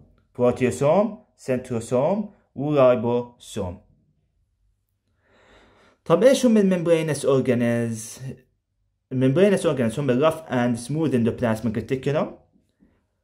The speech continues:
جولجي apparatus، lysosomes، mitochondria، secretory vesicles، وبروكسيسومز. وطبعًا في هذه الليكتشر رح نحكي عن كل هدول إن شاء الله. أوكي؟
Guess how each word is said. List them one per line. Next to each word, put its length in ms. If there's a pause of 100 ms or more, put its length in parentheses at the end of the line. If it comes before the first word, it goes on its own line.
(220)
جولجي 400
apparatus، 560 (140)
lysosomes، 640
mitochondria، 800
secretory 420
vesicles، 300
وبروكسيسومز. 760
وطبعًا 300
في 160
هذه 180
الليكتشر 320
رح 100
نحكي 240
عن 120
كل 420
هدول 440
إن 80
شاء 280
الله. 220 (140)
أوكي؟ 340